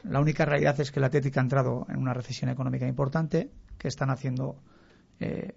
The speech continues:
recortes por todos los lados, que están controlando los gastos como no los han controlado nunca, y que aunque tengas dinero muchas veces eso no significa que tú puedas ir al mercado. Tenemos dos situaciones ahora mismo que nos condicionan mucho.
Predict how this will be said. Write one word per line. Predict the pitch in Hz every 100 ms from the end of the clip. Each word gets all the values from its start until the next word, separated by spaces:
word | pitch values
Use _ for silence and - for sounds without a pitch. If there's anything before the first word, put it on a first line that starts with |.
| -
recortes | 175 151 139 156 - 135
por | - 123
todos | 151 143
los | 131 120
lados, | 139 165
que | -
están | 127 151
controlando | 147 139 139 131
los | 123 120
gastos | 139 139 127
como | - 127
no | 127
los | 123
han | 131
controlado | 127 123 127 135
nunca, | 160 160 - - - - - - - - _
y | 170
que | - 139 -
aunque | 143 131 135
tengas | 165 165
dinero | 139 151 156
muchas | 143 143
veces | 139 156
eso | 147
no | 131
significa | 127 123 113 143
que | 131
tú | 123 123
puedas | 131 120
ir | 120
al | 123
mercado. | - - 131
Tenemos | 127 127 123
dos | 131
situaciones | 139 131 131 135 139
ahora | 135
mismo | 151 165
que |
nos | 127 -
condicionan | 123 117 131 120
mucho. | 160 180